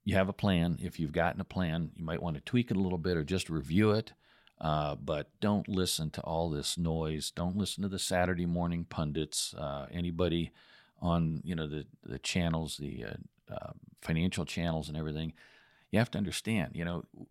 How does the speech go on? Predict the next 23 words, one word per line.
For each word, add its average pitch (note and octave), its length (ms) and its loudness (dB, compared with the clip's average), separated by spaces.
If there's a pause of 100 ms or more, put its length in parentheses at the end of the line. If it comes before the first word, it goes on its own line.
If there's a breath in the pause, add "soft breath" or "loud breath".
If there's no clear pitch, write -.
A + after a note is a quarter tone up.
(160)
the - 180 -6
problem A#2+ 420 0
is D#2+ 220 -2
with E2 200 -4
reality E2+ 480 0
T E2 240 -4
V, E2 300 -2
everybody G2 500 0
actually D#2+ 380 -8
thinks E2+ 340 -4
everything E2+ 440 -4
is D#2 180 -8
real F2 440 0
and E2+ 100 -4
it's - 160 -8
there D#2+ 260 -2
because D#2 460 -4
they D2+ 100 -8
have E2+ 280 -6
to D2 100 -14
do F#2 160 2
something. - 480 -6 (520 soft breath)
And, D#2 480 2